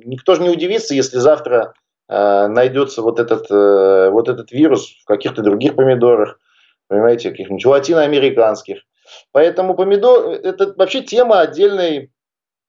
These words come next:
научной дискуссии. Кто-то, уверен, на этом может написать кандидатскую диссертацию.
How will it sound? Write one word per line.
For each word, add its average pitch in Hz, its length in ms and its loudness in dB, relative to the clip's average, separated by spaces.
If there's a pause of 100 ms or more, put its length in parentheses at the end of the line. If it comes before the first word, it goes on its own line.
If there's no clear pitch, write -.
(440)
научной 147 540 -4
дискуссии. 156 480 -4
Кто-то, 165 360 0
уверен, 156 360 2
на 139 120 2
этом 147 240 0
может 131 600 -2
написать 135 400 -4
кандидатскую 123 600 -2
диссертацию. - 680 -4